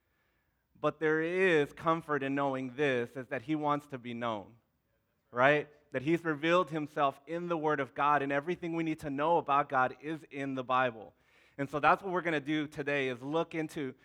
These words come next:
uh, one of the characteristics of God and what he says and who he says he is. So let's pray together, uh, as we get going. Father, we thank you so much, Father, the opportunity and the honor to be in your house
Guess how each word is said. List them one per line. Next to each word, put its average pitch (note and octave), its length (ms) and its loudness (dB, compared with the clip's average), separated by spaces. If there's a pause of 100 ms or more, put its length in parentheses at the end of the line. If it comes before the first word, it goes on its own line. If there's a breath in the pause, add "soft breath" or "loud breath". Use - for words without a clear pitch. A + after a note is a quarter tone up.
(160 soft breath)
uh, C3+ 160 6
one D#3+ 220 2
of E3+ 60 -2
the D#3+ 40 -8
characteristics D#3 800 -4
of D3 240 0
God C3+ 280 6
and B2+ 200 -6
what D3+ 180 2
he D3+ 220 -8
says C#3 260 -4
and C3 140 -6
who G3 160 -6
he E3 180 -8
says A#2+ 380 -2
he C3 160 -4
is. A2 200 -2
So C3 100 -4
let's D#3 220 0
pray F3+ 220 -2
together, D3+ 500 0 (360 soft breath)
uh, B2+ 280 4
as A2+ 60 -14
we C#3 120 -6
get B2+ 180 -4
going. A2+ 320 0 (520 soft breath)
Father, E3+ 260 6
we F#3+ 140 2
thank F#3+ 340 -2
you F#3+ 60 -6
so F3+ 320 2
much, C3+ 320 2
Father, C3+ 380 0
the C3+ 160 -2
opportunity D3+ 640 0
and C#3+ 80 -6
the C#3+ 100 -6
honor C3+ 300 0
to B2+ 80 -6
be D3 240 -6
in C3+ 100 -4
your C#3 140 -4
house C3+ 300 -4